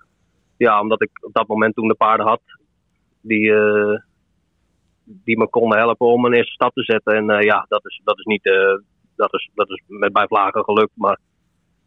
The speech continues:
in de grote nummers vielen toen mijn, mijn, eh, smaakmakers van de stal een beetje tegen. En ja, die,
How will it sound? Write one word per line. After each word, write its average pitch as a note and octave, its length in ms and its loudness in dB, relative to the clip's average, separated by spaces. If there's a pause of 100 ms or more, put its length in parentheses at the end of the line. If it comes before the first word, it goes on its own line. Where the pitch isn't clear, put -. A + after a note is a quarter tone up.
(320)
in A2+ 100 -4
de G#2 60 0
grote G#2+ 260 -2
nummers G#2+ 240 -2
vielen G#2+ 200 -2
toen G#2+ 140 -6
mijn, G#2+ 460 -2
mijn, G#2+ 300 -2
eh, A2 360 2 (100)
smaakmakers A2 640 -2
van A#2 100 -4
de A2 80 0
stal A2+ 240 0
een A2 80 0
beetje A2+ 260 -2
tegen. A2+ 360 0
En A2+ 80 0
ja, A2+ 220 2
die, A2 280 -2